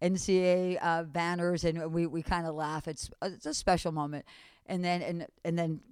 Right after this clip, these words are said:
that's the floor she was engaged. You know, and so, uh, you know, it's always special. But, uh, Fairfield in that game played zone,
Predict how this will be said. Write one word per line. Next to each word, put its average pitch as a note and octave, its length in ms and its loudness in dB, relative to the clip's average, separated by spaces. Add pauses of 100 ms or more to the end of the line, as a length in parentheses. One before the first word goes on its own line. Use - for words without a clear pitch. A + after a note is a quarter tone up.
(120)
that's - 220 -12
the D3+ 140 -8
floor - 480 -8
she E3 160 -8
was D3 200 -8
engaged. E3+ 640 -2 (360)
You C#3+ 80 -8
know, D#3 200 -2
and E3+ 160 -8
so, E3 320 0 (340)
uh, D#3+ 200 2
you F3 60 -4
know, G3 100 6
it's A3 300 2
always G3 180 4
special. F3+ 320 -4
But, F3 240 -4 (800)
uh, F3 280 -4
Fairfield A#3 480 0
in F#3 220 -2
that F#3+ 200 -2
game E3 260 -4
played F3+ 300 -2
zone, C#3+ 460 -4